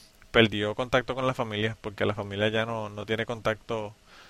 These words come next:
más con esa persona. Y pues, eh, de verdad que es bien triste, y sobre todo pues en un momento de tu vida que tú tendrás dieciocho, diecinueve, veinte años y, y que no, ¿sabes? Estás dependiendo de, de tu familia todavía,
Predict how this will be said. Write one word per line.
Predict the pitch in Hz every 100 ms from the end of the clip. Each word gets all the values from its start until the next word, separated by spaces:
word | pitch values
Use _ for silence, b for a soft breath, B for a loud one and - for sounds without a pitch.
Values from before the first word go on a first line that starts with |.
| B B -
más | 110 113
con | - 113
esa | 117
persona. | 110 113 - 113 110 - -
Y | 113 107 101 98
pues, | 104 110
eh, | -
de | 107
verdad | 110 110
que | 151 156 117
es | 127
bien | 139 143
triste, | 147 151 160
y |
sobre | 139 120 113
todo | 117 135 156
pues | 185 180 -
en | 117
un | 113
momento | 120 127 135
de | 131
tu | 131
vida | 131
que | 127
tú | 120
tendrás | 117 117 123 120 113 - B B B B -
dieciocho, | 120 113 113 -
diecinueve, | 120 117 113 117
veinte | 110 110 127
años | 117 117 110 113 - b b b b
y, | - 107 101 98 98 101
y | 104
que | 107
no, | 101 101 107 -
¿sabes? | 110 104 110
Estás | 107 107
dependiendo | 104 110 113 113 113
de, | 107
de | 107
tu | 113
familia | - 107 110 113
todavía, | 117 113 117 113 107